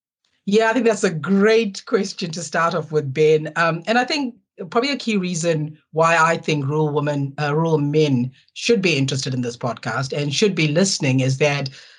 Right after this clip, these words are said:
I think rural women are so integral to the well-being of rural men,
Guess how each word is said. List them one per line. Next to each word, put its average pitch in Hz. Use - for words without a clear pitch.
I 190
think 311
rural 208
women 175
are 160
so 165
integral 147
to 151
the 143
well-being 147
of 135
rural 139
men, 131